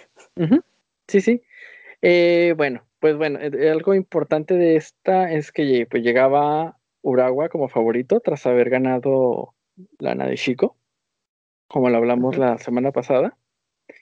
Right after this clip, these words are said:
Speaker 1: Eh, pero, eh, con un reto, eh, extra, porque Urawa nunca ha ganado la Empress en su historia. Entonces
Speaker 2: Ah.
Speaker 1: llegaban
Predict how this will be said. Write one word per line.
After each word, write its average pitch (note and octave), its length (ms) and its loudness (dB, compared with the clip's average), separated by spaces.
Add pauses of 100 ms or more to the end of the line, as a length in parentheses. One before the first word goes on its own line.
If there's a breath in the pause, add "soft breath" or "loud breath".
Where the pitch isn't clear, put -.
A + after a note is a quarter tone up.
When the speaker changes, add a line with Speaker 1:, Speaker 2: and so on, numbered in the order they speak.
(1300 loud breath)
Speaker 1:
Eh, D#3+ 440 2 (840)
pero, A#3+ 400 2
eh, C#3+ 360 0
con D3+ 140 -2
un D#3 120 -2
reto, D#3+ 460 0
eh, C#3+ 240 -2
extra, D3 460 -4
porque B2 680 -4 (340)
Urawa D3+ 680 0 (300)
nunca B2 720 -2
ha B2 160 -4
ganado A#2+ 720 -2
la - 360 -8
Empress - 640 -16 (160)
en A#2+ 120 -10
su A#2+ 100 -6
historia. A3 320 0 (2000)
Entonces B2+ 540 -2
Speaker 2:
Ah. - 20 -10
Speaker 1:
llegaban A#2+ 380 0